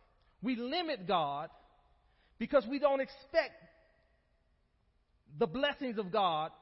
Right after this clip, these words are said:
to manifest in our lives. We really, we hear about the blessings of God, but we think that that's just for the super Christian. But God wants to bless every child of God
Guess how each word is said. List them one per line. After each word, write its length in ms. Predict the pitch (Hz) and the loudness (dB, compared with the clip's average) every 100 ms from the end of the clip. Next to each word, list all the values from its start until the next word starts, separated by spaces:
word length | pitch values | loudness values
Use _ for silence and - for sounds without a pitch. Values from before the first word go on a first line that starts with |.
| - - | -20 -12
to 60 | 208 | -4
manifest 500 | 233 220 208 202 196 | -2 -2 -2 -6 -4
in 100 | 185 | -4
our 140 | 160 | -2
lives. 260 | 156 127 - _ - - _ _ _ _ _ _ _ - | -4 -8 -12 _ -20 -20 _ _ _ _ _ _ _ -6
We 80 | 202 | -2
really, 320 | 285 277 233 - - | 2 2 0 -6 -8
we 140 | 185 202 | -6 -6
hear 460 | - 294 339 330 | -2 -2 2 2
about 260 | 277 247 226 | 2 2 0
the 60 | |
blessings 360 | 202 226 214 190 | -2 -2 -2 -10
of 100 | 180 | -2
God, 260 | 175 170 185 - - | 0 0 -2 -8 -4
but 100 | 214 | -4
we 120 | 233 | -4
think 240 | 262 262 | -4 -4
that 160 | 247 214 - 170 | -2 -2 -6 -2
that's 220 | 240 240 | -2 0
just 180 | 254 247 | -2 -2
for 100 | 262 | -2
the 80 | 220 - | -2 -2
super 220 | 311 220 | -4 -4
Christian. 420 | - 196 - 117 110 _ _ _ _ _ _ _ _ _ - | -6 -6 -6 -18 -20 _ _ _ _ _ _ _ _ _ -10
But 120 | 160 | 0
God 260 | 254 311 311 | 2 2 2
wants 180 | 294 - | -2 -4
to 80 | |
bless 220 | 226 269 - - 233 | -4 -2 -4 -8 0
every 300 | 302 330 339 | 0 0 -6
child 360 | 339 320 311 302 | -2 0 0 -2
of 100 | 233 | 0
God 440 | 277 196 143 143 | 2 2 2 -4